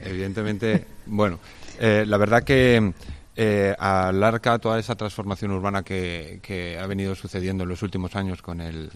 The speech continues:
con, con el edusi ha supuesto un revulsivo, una nueva, eh, generar una nueva dinámica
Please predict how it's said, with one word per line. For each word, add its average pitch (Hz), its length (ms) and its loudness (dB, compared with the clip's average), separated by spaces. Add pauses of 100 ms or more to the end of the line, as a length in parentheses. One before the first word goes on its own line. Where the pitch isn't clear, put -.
(140)
con, 85 360 -10
con 90 160 -8
el 87 120 -6
edusi 98 420 -2 (280)
ha - 80 -4
supuesto 104 360 -2
un 101 80 -2
revulsivo, 92 520 0
una 92 200 -2
nueva, 95 360 2 (320)
eh, 98 300 -4
generar 104 400 2
una 113 180 4
nueva 107 280 4
dinámica 104 600 0